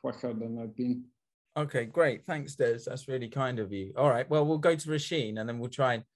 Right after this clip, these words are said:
Speaker 2: There's, um, there's thirteen hands, so I don't know if we'll get around everyone, but certainly.
Speaker 1: Well, if, if somebody's got something we feel we,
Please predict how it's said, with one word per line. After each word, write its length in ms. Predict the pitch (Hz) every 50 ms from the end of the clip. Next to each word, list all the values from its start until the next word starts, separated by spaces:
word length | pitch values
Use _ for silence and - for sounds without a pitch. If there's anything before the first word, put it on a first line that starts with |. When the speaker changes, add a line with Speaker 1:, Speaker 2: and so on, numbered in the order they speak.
| _ _ _ -
Speaker 2:
There's, 240 | 139 139 139 135 156
um, 240 | 156 147 147 143 139
there's 160 | 147 151 147
thirteen 500 | - - 214 202 175 - - 190 175 165 156
hands, 520 | 165 175 160 143 123 110 107 107 104 -
so 240 | - 135 120 120 117 117 - _ _ _ _ _ _ _ _ -
I 60 | 127
don't 160 | 127 147 139
know 60 | 139 131
if 120 | 127 -
we'll 120 | 131 123
get 200 | 113 127 107 - -
around 320 | - 123 117 110 113 110
everyone, 460 | 123 120 110 117 107 101 95 104 107
but 260 | 98 123 - - - - _ _ _ _ _ _ -
certainly. 680 | - - 156 143 117 95 120 117 113 113 107 107 107 - -
Speaker 1:
Well, 340 | 196 185 180 185 190 175
if, 360 | 196 185 170 180 196 180 - -
if 160 | 208 202 160
somebody's 420 | - 226 226 220 202 196 185 -
got 260 | - 185 170 147 -
something 560 | - - - 160 160 156 160 - 156 151 147 143
we 120 | 143 123
feel 240 | - - 156 151 151
we, 280 | 147 147 143 127 127